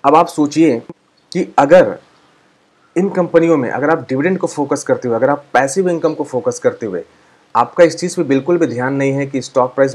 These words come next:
बढ़े या घटे, आपको अगर अच्छी कंपनी है कोई, भरोसेमंद कंपनियां हैं कोई, government की mostly अगर कंपनियां हैं कोई और dividend पे कर रही हैं,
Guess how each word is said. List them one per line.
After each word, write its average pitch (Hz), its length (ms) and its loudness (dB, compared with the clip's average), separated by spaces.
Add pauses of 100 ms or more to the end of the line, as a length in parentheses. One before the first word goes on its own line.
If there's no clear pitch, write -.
(160)
बढ़े 127 320 0
या 117 200 -2
घटे, 135 460 -6 (540)
आपको 160 380 2
अगर 165 200 6 (120)
अच्छी 151 300 -6
कंपनी 151 360 -4
है 135 140 -2
कोई, 98 280 -6 (280)
भरोसेमंद 127 640 0
कंपनियां 127 500 -6
हैं 120 120 -10
कोई, 101 240 -8
government 143 400 2
की 151 80 -6
mostly 139 320 -4
अगर 131 180 0
कंपनियां 117 500 -6
हैं 120 180 -8
कोई 98 200 -10 (500)
और 107 160 0
dividend 131 320 -2
पे 147 140 2
कर 120 180 -2
रही 92 120 -8
हैं, - 80 -20